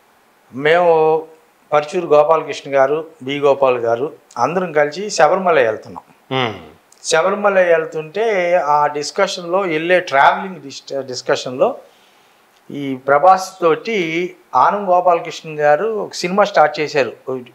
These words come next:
Speaker 1: బి గోపాల్ డైరెక్టర్గా.
Speaker 2: ఓహో, ఓకే.
Speaker 1: ఆ, ప్రభాస్ తోటి.
Speaker 2: మ్మ్.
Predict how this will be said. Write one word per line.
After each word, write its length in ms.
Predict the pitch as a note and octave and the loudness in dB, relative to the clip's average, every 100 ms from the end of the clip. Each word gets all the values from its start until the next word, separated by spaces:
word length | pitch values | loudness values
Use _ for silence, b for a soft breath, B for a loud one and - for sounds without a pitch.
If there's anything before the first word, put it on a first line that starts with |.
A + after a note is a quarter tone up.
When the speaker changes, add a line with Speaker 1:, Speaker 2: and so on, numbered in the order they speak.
| C3+ | -16
Speaker 1:
బి 300 | C3+ C#3 E3+ | -6 -2 4
గోపాల్ 440 | E3+ D#3 D3 C3+ | 4 4 2 2
డైరెక్టర్గా. 500 | B2 B2 - A#2+ A#2 - _ _ C3 | 0 -2 -6 -6 -6 -8 _ _ -4
Speaker 2:
ఓహో, 380 | B2 A2+ - - | -2 -4 -8 -10
ఓకే. 480 | C3+ B2 A#2 F#2 D#2 - _ _ _ _ _ _ - | -4 -2 -2 -6 -8 -20 _ _ _ _ _ _ -4
Speaker 1:
ఆ, 380 | C3 B2+ B2+ A#2+ | 2 4 6 4
ప్రభాస్ 460 | A#2 D3+ D#3+ D#3 - | 4 4 4 2 -2
తోటి. 200 | A#2 - - | -10 -12 -8
Speaker 2:
మ్మ్. 300 | C#3 B2+ G#2 | -4 -4 -6